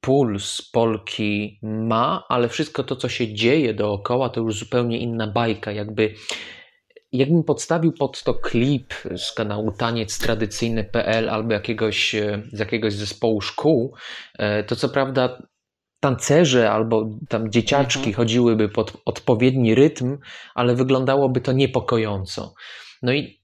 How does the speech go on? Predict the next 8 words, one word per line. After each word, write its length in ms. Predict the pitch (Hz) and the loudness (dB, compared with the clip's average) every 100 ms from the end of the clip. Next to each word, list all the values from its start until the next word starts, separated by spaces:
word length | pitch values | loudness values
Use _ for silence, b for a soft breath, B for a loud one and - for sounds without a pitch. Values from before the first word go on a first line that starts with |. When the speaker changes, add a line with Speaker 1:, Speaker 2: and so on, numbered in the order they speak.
| _ | _
Speaker 1:
na 180 | 135 180 | -2 2
tym 160 | 220 | 4
Podhalu, 560 | 180 170 - 170 165 160 B B _ 123 | 4 2 2 4 6 4 B B _ -14
gdzie 160 | 120 | -12
słyszysz 420 | 120 151 185 113 | -2 0 2 0
tą 140 | - 104 | -2 -2
polkę, 640 | - 117 120 127 120 127 - | 2 0 2 0 0 0 -8
em, 460 | - 123 120 - | -6 -4 -6 -10